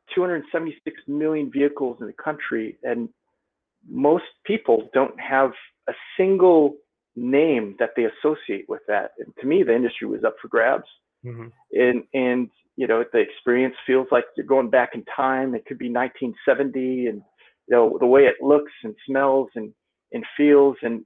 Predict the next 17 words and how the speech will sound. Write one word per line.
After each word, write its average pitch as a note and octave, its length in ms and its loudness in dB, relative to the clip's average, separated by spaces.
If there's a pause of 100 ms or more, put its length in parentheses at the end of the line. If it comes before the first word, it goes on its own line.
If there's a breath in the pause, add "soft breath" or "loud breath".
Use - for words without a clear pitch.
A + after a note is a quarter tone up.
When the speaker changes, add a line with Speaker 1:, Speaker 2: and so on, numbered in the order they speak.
(140)
Speaker 1:
w-, - 240 -6
when, C3 340 -2 (240)
when C3 160 -4
I B2+ 160 0
started F3+ 360 2 (360)
digging C3 300 0
into D3 300 -4
that, G2+ 320 -4 (500)
I B2 40 -8
realized, B2+ 500 0
my C3+ 200 -4
goodness, A#2 420 -2 (540 soft breath)
there F3 200 6
is, D3 60 2 (400)
forget E3 360 2
the D#3+ 80 6
one C#3+ 440 2